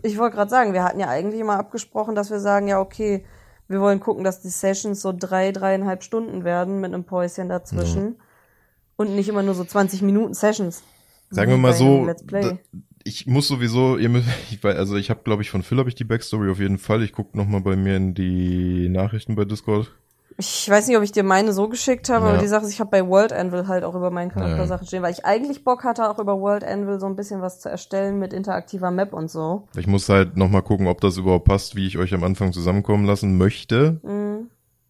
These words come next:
Speaker 2: Weil theoretisch der Anfang steht, das Ende steht. Ich muss jetzt nur noch ein bisschen was für den Mittelteil finden.
Speaker 1: Also ich kann dir jetzt schon mal sagen, ich weiß, dass Novas Charakter und mein Charakter sich kennen und
Speaker 2: Ja, das
Speaker 1: zusammenreisen.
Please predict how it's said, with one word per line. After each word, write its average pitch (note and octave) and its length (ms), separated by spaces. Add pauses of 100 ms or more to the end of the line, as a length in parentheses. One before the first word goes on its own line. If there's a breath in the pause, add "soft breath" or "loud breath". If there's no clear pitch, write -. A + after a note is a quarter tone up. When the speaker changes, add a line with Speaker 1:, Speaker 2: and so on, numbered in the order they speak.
(200)
Speaker 2:
Weil F2+ 120
theoretisch G2+ 520
der F#2 140
Anfang A#2 240
steht, A2 240
das G2 80
Ende F#2 240
steht. E2+ 200
Ich E2 120
muss F#2+ 140
jetzt F#2 120
nur G2 120
noch F#2+ 60
ein F#2+ 120
bisschen G2 240
was F#2 100
für G2 100
den F2+ 120
Mittelteil E2+ 400
finden. F#2 300 (480 soft breath)
Speaker 1:
Also A3 140
ich G#3 140
kann A#3 140
dir A3 80
jetzt G#3+ 160
schon C4+ 100
mal A#3 140
sagen, A3 260
ich G3+ 160
weiß, G3+ 240
dass - 640 (500)
Novas G#3+ 460
Charakter G3+ 500
und F3 160
mein F3 260
Charakter A#3+ 1080
sich A3 300
kennen A#3 360
und A3 160
Speaker 2:
Ja, - 60
das F#2+ 40
Speaker 1:
zusammenreisen. A#3 800